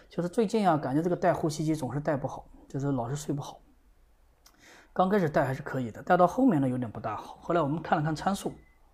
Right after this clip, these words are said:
可能随着老人这个病情的这个情况的变化呢，参数有点不正确了，参数需要调整调整。然后呢，我，我，我们把它这个机器呢又仔细的看了一下，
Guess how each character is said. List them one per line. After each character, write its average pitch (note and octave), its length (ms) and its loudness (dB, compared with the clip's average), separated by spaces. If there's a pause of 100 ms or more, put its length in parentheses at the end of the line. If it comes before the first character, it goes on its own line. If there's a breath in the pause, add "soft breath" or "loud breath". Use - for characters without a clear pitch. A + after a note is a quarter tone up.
(1000 loud breath)
可 - 140 0
能 G#3 120 4
随 G#3 180 4
着 A3+ 80 8
老 D3 240 6
人 D3+ 160 2
这 G3+ 140 4
个 E3+ 100 2
病 E3 300 0
情 D#3 180 0
的 F3 100 4
这 E3 140 0
个 D3 80 0
情 C#3 260 -2
况 F3+ 160 2
的 D3 60 0
变 E3 280 2
化 C#3 180 2
呢， G#3 100 -4
参 - 240 -4
数 E3+ 160 -2
有 D3 80 4
点 C#3+ 160 -2
不 C#3+ 80 -8
正 F#3+ 180 2
确 - 240 -4
了， F#2+ 140 -12 (380 soft breath)
参 A#3 280 6
数 G3 120 4
需 - 160 4
要 D#3 60 8
调 F3+ 200 4
整 G#3+ 120 4
调 - 180 -8
整。 - 160 -18 (1400 loud breath)
然 E3 140 6
后 G3 120 6
呢， F3+ 160 8
我， D3+ 220 6
我， D3+ 180 0
我 D#3 160 6
们 D#3 160 4
把 D3 140 8
它 E3 120 10
这 F3+ 120 2
个 D#3 100 4
机 F3+ 180 -4
器 F3 160 -2
呢 D3+ 80 4
又 D3+ 80 4
仔 D3+ 160 -4
细 D#3 200 -4
的 D3 80 -2
看 B3 260 4
了 A#2+ 60 -4
一 A2 60 -6
下， - 220 -8